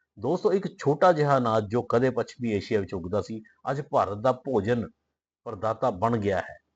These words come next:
ਕਣਕ ਦੀ ਇਸ ਇਤਿਹਾਸਕ ਯਾਤਰਾ ਵਿੱਚ ਬਹੁਤ ਸਾਰੀਆਂ ਸੱਭਿਅਤਾਵਾਂ, ਸੰਘਰਸ਼ ਅਤੇ ਨਵੀਨਤਾਵਾਂ ਛੁਪੀਆਂ ਹੋਈਆਂ ਹਨ।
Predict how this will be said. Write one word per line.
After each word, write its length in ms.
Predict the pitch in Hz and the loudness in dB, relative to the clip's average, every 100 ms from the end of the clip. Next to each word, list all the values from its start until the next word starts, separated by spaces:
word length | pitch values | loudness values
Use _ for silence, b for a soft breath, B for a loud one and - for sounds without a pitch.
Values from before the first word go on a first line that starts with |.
| _ _ _ _ | _ _ _ _
ਕਣਕ 240 | 156 180 185 | -4 -2 -2
ਦੀ 260 | 202 - - | -2 -2 0
ਇਸ 200 | 208 - | -2 -2
ਇਤਿਹਾਸਕ 460 | 143 127 110 123 151 | -2 4 4 4 4
ਯਾਤਰਾ 380 | 113 - 127 131 | 2 4 6 4
ਵਿੱਚ 180 | 135 | 4
ਬਹੁਤ 360 | 104 87 127 143 | -4 -2 0 0
ਸਾਰੀਆਂ 340 | - 120 127 | 0 0 0
ਸੱਭਿਅਤਾਵਾਂ, 880 | 127 - - 127 160 156 110 110 92 - _ _ _ | -4 -6 -4 0 2 4 4 2 0 -4 _ _ _
ਸੰਘਰਸ਼ 560 | - 147 131 104 113 117 - b _ 110 | -8 -2 2 2 0 -4 -4 b _ -6
ਅਤੇ 220 | - 143 | 2 4
ਨਵੀਨਤਾਵਾਂ 800 | 113 104 104 117 117 101 110 117 | 4 2 0 -4 -2 -2 0 -2
ਛੁਪੀਆਂ 360 | - 101 110 | -6 -8 -6
ਹੋਈਆਂ 280 | 98 90 82 | -4 -6 -10
ਹਨ। 120 | 78 | -14